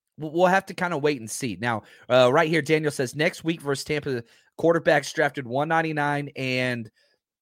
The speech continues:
I think it was two sixty-two, not two fifty-nine." Am I wrong on that? Uh, because I think we had the extra picks because of all the minority hires.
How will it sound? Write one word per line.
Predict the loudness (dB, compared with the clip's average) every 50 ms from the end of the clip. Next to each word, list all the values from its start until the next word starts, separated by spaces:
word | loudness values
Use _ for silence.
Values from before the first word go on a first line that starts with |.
| -14
I | -8
think | -4 -4 -4 -2 -2
it | -4
was | -4 -4 -6
two | -6 -4 -4 -4
sixty-two, | -4 -6 -8 -8 -8 -8 -10 -10 -10 -10 -6 -4 -2 -2 -2
not | -2 -4 -4 -6
two | -6 -10 -10 -6
fifty-nine." | -6 -8 -8 -8 -6 -4 -2 -2 -2
Am | -2 -2
I | -2
wrong | -2 0 0 0 0 0 -2
on | -4 -2 0
that? | 0 0 0 -2 _ _ _ _ _ -4
Uh, | -2 -2 -2
because | -2 -4 -4 -4 -2 -2
I | -2
think | -4 -4 -6 -4
we | 0 0
had | 0 0 0
the | 0 -2 -2
extra | -2 -2 -4 -8 -8
picks | -6 -2 -2 -2 -2 -2 -10
because | -14 -14 -8 -6 -6 -4 -2
of | -2 -2
all | 0 -2 -2
the | -2
minority | -4 -4 -4 -4 -4 -4 -4 -4 -4 -4
hires. | -4 -2 0 0 -2 -2 -4 -8